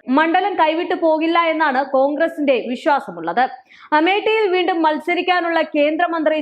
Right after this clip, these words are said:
സ്മൃതി ഇറാനിയുടെ നിരന്തര വെല്ലുവിളി സ്വീകരിക്കാനുള്ള ആത്മവിശ്വാസമില്ലെന്ന് അംഗീകരിക്കുന്നതായി റായ്ബേലിയിലേക്കുള്ള രാഹുൽ ഗാന്ധിയുടെ അവസാന നിമിഷത്തെ മാറ്റം. രാഹുൽ ഗാന്ധിയുടെ റായ്ബേലി സ്ഥാനാർത്ഥിത്വത്തെ അനുകൂലിച്ചും പ്രതികൂലിച്ചും സോഷ്യൽ മീഡിയയിൽ യുദ്ധം മുറുകുമ്പോഴും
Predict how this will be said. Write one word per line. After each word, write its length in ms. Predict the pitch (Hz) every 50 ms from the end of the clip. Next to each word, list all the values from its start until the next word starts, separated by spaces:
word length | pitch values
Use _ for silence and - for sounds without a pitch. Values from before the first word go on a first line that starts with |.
| -
സ്മൃതി 320 | - 277 285 285 277 320 330 339 339
ഇറാനിയുടെ 440 | 320 320 302 302 302 302 302 294 302 262 262
നിരന്തര 360 | 262 269 294 302 294 320 311 311 277 262
വെല്ലുവിളി 380 | 269 269 277 311 302 302 302 294 -
സ്വീകരിക്കാനുള്ള 760 | - 240 269 277 294 320 320 330 320 320 302 294 294 285 285 269 - - 233 247
ആത്മവിശ്വാസമില്ലെന്ന് 1040 | 269 269 277 294 311 311 285 - 311 294 285 294 311 294 285 294 285 277 233 214 - - - 240 254
അംഗീകരിക്കുന്നതായി 880 | 285 294 339 359 359 370 349 320 339 330 330 311 302 311 302 311 294 277 277
റായ്ബേലിയിലേക്കുള്ള 880 | 269 277 302 277 320 320 320 302 320 311 320 320 320 320 311 294 277 277 269 269
രാഹുൽ 280 | 254 262 269 302 302 - 302
ഗാന്ധിയുടെ 360 | 302 294 302 302 302 294 277 - - 240
അവസാന 380 | 247 269 262 - 311 311 311 311 294
നിമിഷത്തെ 420 | 302 285 - - 294 294 302 277 233 202 220 220
മാറ്റം. 340 | 220 208 - - 277 277 277 - _ _ _ _ - - _ - 240
രാഹുൽ 260 | 240 247 262 262 254 254
ഗാന്ധിയുടെ 400 | 262 262 240 262 269 262 269 277 269 262
റായ്ബേലി 460 | 262 269 277 294 269 311 311 294 311 294 -
സ്ഥാനാർത്ഥിത്വത്തെ 760 | - 294 277 277 294 302 311 311 330 302 269 - - 311 294 262 - - 254
അനുകൂലിച്ചും 540 | 269 302 311 320 339 302 330 320 - 330 302 269
പ്രതികൂലിച്ചും 600 | 285 277 247 311 302 330 330 311 - - 254 277 294 285 - 294
സോഷ്യൽ 400 | 277 294 302 302 - 359 349 349 330
മീഡിയയിൽ 320 | 330 320 294 294 294 302 262 233 254
യുദ്ധം 300 | 254 214 220 320 339 330 320 - - - _ _ _ - 247
മുറുകുമ്പോഴും 600 | 285 311 320 339 370 359 311 277 240 226 233